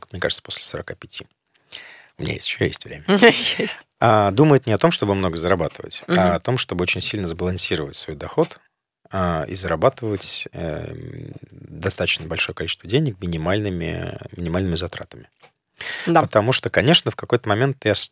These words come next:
Speaker 1: ну, эм, т-, то, как ты можешь пахать в двадцать, двадцать пять и тридцать, конечно, ты в сорок пять, во-первых, уже чисто физически так не сможешь. Во-вторых, ты же начинаешь очень, э, в каких-то вещах, вот это я буду делать, вот это я не буду
Speaker 2: Мгм.
Speaker 1: делать.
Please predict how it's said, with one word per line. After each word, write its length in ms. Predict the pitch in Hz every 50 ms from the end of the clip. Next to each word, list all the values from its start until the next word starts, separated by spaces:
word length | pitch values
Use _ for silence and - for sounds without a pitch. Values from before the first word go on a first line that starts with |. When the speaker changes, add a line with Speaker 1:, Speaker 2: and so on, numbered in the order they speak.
| -
Speaker 1:
ну, 300 | - 139 143 139 123 107 - - -
эм, 460 | 113 110 101 - - - - - - _ _ - - - - _ _ _ _ _
т-, 120 | - - - _
то, 120 | 151 156
как 180 | - 143 - -
ты 100 | - 127
можешь 340 | 127 135 131 120 - - -
пахать 320 | - - - - 98 87
в 60 | 87
двадцать, 320 | 90 95 101 98 - - 101
двадцать 240 | 95 95 - -
пять 180 | - 87 - -
и 40 | -
тридцать, 300 | - 170 220 - - -
конечно, 360 | - 107 131 147 - - 95 - _
ты 100 | - 104
в 60 | -
сорок 200 | - 98 92 -
пять, 180 | - 104 - -
во-первых, 340 | 104 98 104 95 - - - _ _ -
уже 160 | 131 113 95
чисто 260 | 87 - 90 - - -
физически 340 | 92 110 180 - - -
так 180 | - - - -
не 80 | - -
сможешь. 420 | - - 82 - 101 - - - - - - - - - - - - - -
Во-вторых, 400 | 117 113 - - 117 151 170 -
ты 160 | - 151 147
же 160 | 139 139 139
начинаешь 420 | 131 127 - - 127 127 127 - -
очень, 460 | 110 - - - 117 113 113 110 104
э, 240 | 98 - - 98 95
в 100 | - -
каких-то 360 | - - - - 104 - - 98
вещах, 600 | 104 104 - - 117 117 120 117 - - - - -
вот 200 | - 104 - -
это 100 | 139 147
я 100 | 113 92
буду 220 | 90 92 85 87
делать, 300 | 80 80 76 76 76 - -
вот 100 | 90 -
это 80 | - -
я 60 | 117
не 100 | 110 101 85
буду 220 | 78 78 73 78
Speaker 2:
Мгм. 100 | 87 -
Speaker 1:
делать. 300 | - 71 - - -